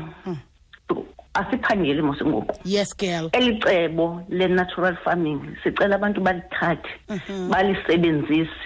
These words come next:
Speaker 2: kuba awuyikho imisebenzi.
Speaker 1: Mm.
Speaker 2: Okwesibini, sinabantu abadala besebeyekile ukusebenza. Sicela abantu badala bayekile usebenza, mabazenzele le ploti ikwaziyo, ithi inye le ploti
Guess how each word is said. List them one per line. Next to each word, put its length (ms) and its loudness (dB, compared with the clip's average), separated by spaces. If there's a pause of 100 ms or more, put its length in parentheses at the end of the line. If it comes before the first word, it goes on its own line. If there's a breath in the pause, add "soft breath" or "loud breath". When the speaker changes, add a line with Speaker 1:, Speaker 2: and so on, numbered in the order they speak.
(720 loud breath)
Speaker 2:
kuba 640 2 (680)
awuyikho 400 2
imisebenzi. 640 0 (320)
Speaker 1:
Mm. 800 -8 (360 loud breath)
Speaker 2:
Okwesibini, 920 2 (240)
sinabantu 720 2
abadala 520 0
besebeyekile 800 4
ukusebenza. 920 2 (400 loud breath)
Sicela 520 2
abantu 440 0
badala 800 2
bayekile 440 4
usebenza, 460 2
mabazenzele 720 2
le 100 2
ploti 760 0
ikwaziyo, 680 0
ithi 300 0
inye 440 4
le 160 0
ploti 460 -2